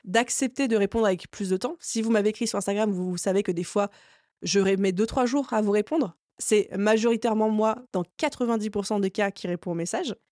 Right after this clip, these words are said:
Et quand c'est pas moi, c'est toujours précisé que c'est pas moi et que c'est, euh, X membre de l'équipe.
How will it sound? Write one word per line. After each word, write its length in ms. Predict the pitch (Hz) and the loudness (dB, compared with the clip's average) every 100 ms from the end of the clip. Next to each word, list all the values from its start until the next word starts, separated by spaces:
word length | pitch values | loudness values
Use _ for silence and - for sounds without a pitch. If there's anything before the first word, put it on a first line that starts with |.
| - | -8
Et 80 | 190 | -4
quand 120 | 202 | -2
c'est 140 | 214 | -2
pas 140 | 202 185 | 0 0
moi, 180 | 185 | -2
c'est 160 | 180 156 - | -4 -8 -10
toujours 320 | - 214 226 | -8 -4 -2
précisé 440 | 220 202 196 190 | -2 -4 -4 -4
que 100 | 196 | -4
c'est 140 | 175 175 | -6 -6
pas 120 | 175 | -4
moi 240 | 185 196 | -2 0
et 40 | 202 | -2
que 100 | 160 | -4
c'est, 260 | - 185 | -4 -4
euh, 40 | - - - _ - | -4 -10 -20 _ -4
X 260 | 240 - | -4 -2
membre 340 | 208 196 208 190 | -2 0 -2 -2
de 100 | 180 | -4
l'équipe. 400 | 180 165 359 | -4 -6 -8